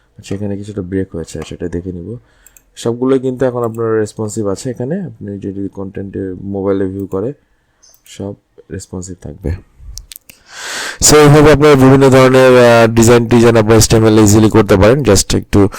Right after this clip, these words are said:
আহ, রিসার্চ করে আপনারা করে দিতে পারবেন। তো ভিডিও দেখার জন্য সবাইকে ধন্যবাদ। পরবর্তীতে নতুন কোনো ভিডিও নিয়ে চলে আসবো।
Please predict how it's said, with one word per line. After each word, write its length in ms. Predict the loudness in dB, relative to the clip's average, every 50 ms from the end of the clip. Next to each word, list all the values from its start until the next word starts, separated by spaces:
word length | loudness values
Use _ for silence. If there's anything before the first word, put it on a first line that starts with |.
| -16 -18 -18 -20 -20 -20 -20 _ _ -4
আহ, 300 | -2 0 2 2 2 2
রিসার্চ 360 | 2 2 2 2 0 0 0 0
করে 180 | 2 2 2
আপনারা 260 | 2 0 -2 -4 -2
করে 120 | 0 0 0
দিতে 140 | 0 0 0
পারবেন। 300 | 0 -2 -2 -4 -8 -10 _ _ _ _ _ _ _ -4
তো 120 | 0 2
ভিডিও 200 | 2 4 4 4
দেখার 240 | 4 4 4 6 4
জন্য 120 | 4 4 4
সবাইকে 320 | 4 6 6 6 4 4
ধন্যবাদ। 360 | 4 4 4 4 4 4 2 0 _ _ -2
পরবর্তীতে 440 | 0 0 0 -2 -4 -10 -12 -16 -14
নতুন 260 | -14 -14 -14 -14 -12
কোনো 180 | -12 -12 -10
ভিডিও 260 | -10 -10 -10 -8 -10 -10
নিয়ে 140 | -10 -12
চলে 220 | -12 -10 -10 -10 -10
আসবো। 280 | -12 -14 -14 -16 -16